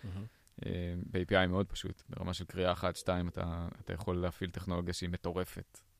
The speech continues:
Speaker 2: אה, בסרברים שלנו, אה, בעוד, אה, המתחרים, מה שהם היו מציעים זה כל מיני S D Ks שצריך לעשות דאונלוד, ואז לאמן לבד, ו-, תקשיב, זה היה סיוט. <laughs> גם ב-A I היום, באופן כללי, שזה הרחבה של התחום שלנו, אה, אתה תראה ש-,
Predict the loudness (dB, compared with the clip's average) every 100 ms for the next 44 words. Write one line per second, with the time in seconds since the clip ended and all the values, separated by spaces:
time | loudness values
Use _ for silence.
0 | -10 -6 -2 -2 0 -2 0 0 2 0
1 | 2 4 6 4 0 -16 -20 -20 -20 _
2 | _ -2 0 2 2 2 0 -2 -6 -6
3 | 2 6 6 6 6 6 4 0 -2 2
4 | 4 2 0 0 0 -2 -2 -2 0 -2
5 | -2 -2 -2 -4 -6 -2 0 0 -4 -8
6 | -8 -2 -2 4 4 6 2 0 -2 0
7 | 0 2 2 2 2 0 -2 -4 -6 -10
8 | -14 -16 -12 -10 -8 -6 -4 -6 -8 -10
9 | -10 -12 -18 -18 -14 -12 -10 0 6 10
10 | 12 12 12 12 12 12 10 10 8 6
11 | 6 6 6 6 4 4 2 2 2 0
12 | -2 -2 0 0 0 0 -2 -4 -6 -2
13 | 0 0 -2 -6 -2 2 2 2